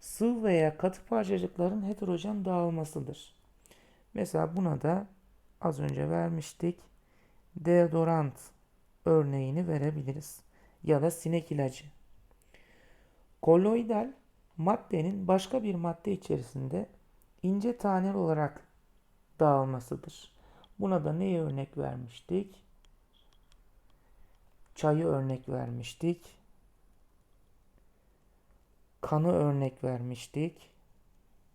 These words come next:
Mesela kanın içerisinde kırmızı rengi veren al yuvarlar var.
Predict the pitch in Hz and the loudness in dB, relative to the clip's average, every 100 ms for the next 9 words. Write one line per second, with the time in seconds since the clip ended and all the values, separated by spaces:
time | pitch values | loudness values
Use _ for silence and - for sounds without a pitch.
0 | _ _ _ _ _ - - - - - | _ _ _ _ _ -20 -20 -20 -20 -20
1 | _ _ _ _ - 139 139 131 - 156 | _ _ _ _ -6 -4 -2 -4 0 0
2 | 180 180 165 143 127 127 131 127 185 - | 2 0 0 -2 -2 -6 -6 -6 -8 -6
3 | 165 170 170 160 151 143 135 127 143 196 | -4 -4 -4 0 0 0 -2 -2 -2 -2
4 | 185 185 185 180 175 175 160 123 117 - | 2 4 4 4 4 4 2 -2 -6 -14